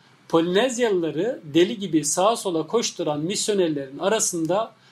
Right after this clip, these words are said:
çıplaklıklarıyla dünyanın en güzel insanları olarak betimler.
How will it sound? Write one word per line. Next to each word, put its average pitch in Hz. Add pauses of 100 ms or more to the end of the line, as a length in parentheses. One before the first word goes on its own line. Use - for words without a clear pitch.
(120)
çıplaklıklarıyla 208
dünyanın 190
en 214
güzel 170
insanları 185
olarak 170
betimler. 113